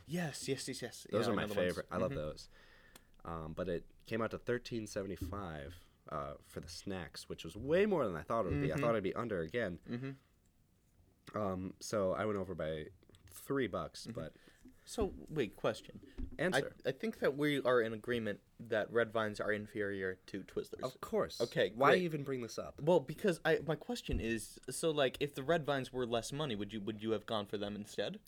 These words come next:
Speaker 2: Absolutely not.
Speaker 1: Oh,
Speaker 2: I went
Speaker 1: okay.
Speaker 2: there specifically for Twizzler pull and peel, both cherry and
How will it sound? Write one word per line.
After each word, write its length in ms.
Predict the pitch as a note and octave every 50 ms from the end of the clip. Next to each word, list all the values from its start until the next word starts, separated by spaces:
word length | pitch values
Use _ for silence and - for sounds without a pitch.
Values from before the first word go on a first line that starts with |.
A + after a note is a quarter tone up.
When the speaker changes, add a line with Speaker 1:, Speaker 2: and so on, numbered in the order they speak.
| - -
Speaker 2:
Absolutely 560 | G#2 A2+ A2 - A#2+ G#2+ G2+ E2 F2 F#2 E2+
not. 220 | D#2+ D2+ D2+ - -
Speaker 1:
Oh, 200 | A2 A2+ A2 G2+ - - -
Speaker 2:
I 100 | - A2+
went 200 | C3+ D3 D#3 D3+
Speaker 1:
okay. 100 | C#3 C#3+
Speaker 2:
there 100 | C3 B2
specifically 840 | A#2+ - - - F#2 E2 - - - F#2+ G2 - A#2 A2+ - B2+ C3 C3
for 160 | - - -
Twizzler 540 | - - - G2 G2+ G2+ G2+ - G#2+ G#2+ G#2
pull 240 | - - G#2 G2+ G2+
and 100 | G#2 G#2+
peel, 400 | - - G#2 F#2+ F#2 F2+ F#2 - - - - -
both 240 | F#2 F2+ F2+ - -
cherry 360 | - - G2 F#2+ G2+ G#2 - -
and 340 | F2 G2 A2 A#2+ B2 A#2+